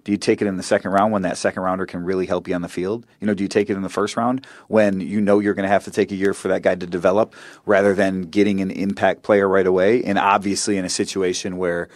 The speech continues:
you know, that, that Matt and Bob are in now where you need to win right now, we know what they're gonna do, right? You're not drafting a quarterback in round one now. You know, you're, you're taking that defensive player that's gonna help you right away. So,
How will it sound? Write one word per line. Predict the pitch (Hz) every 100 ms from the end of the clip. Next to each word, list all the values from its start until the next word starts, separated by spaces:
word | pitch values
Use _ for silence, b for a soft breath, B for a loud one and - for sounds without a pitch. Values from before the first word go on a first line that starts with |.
| B B B
you | B
know, | 101
that, | 87 -
that | 101 87
Matt | 95 95
and | 92
Bob | 92 90 87
are | 85
in | 87
now | 95 95
where | 90 87
you | 87 87
need | 87 85
to | 87
win | 82 82
right | 78
now, | 95 107 101 92 _
we | 104 104
know | 113
what | 92
they're | 82
gonna | 80 80
do, | 104 98
right? | 82 95
You're | 92
not | 107 -
drafting | 87 90 -
a | -
quarterback | 82 76 78 -
in |
round | 80 78 80
one | 107 85
now. | 80 113
You | 92 95
know, |
you're, | 95 98
you're | 76 95
taking | - 110 104 92
that | 82 -
defensive | 104 95 - 85
player | 95 85
that's | 87 -
gonna | 90
help | 101 -
you | 85
right | 82
away. | 92 113 92
So, | - 107 92